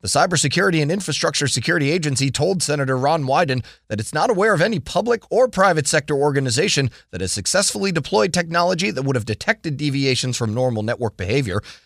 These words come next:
that could have been detected and or prevented the SolarWinds incident. cisa says it also does not know how many agencies have segmented their networks to prevent hackers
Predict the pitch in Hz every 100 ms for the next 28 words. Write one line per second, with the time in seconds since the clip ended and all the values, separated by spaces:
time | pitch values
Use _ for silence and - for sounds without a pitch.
0 | - 139 226 196 214 190 151 202 220 247
1 | 190 185 226 208 190 175 160 233 156 98
2 | - 156 151 151 143 151 202 117 104 -
3 | - _ _ _ - 180 156 143 160 143
4 | 131 170 208 165 123 135 127 131 101 180
5 | 233 185 131 123 120 120 143 147 113 -
6 | 170 160 165 160 139 131 135 175 147 139
7 | - 120 113 202 180 117 - 147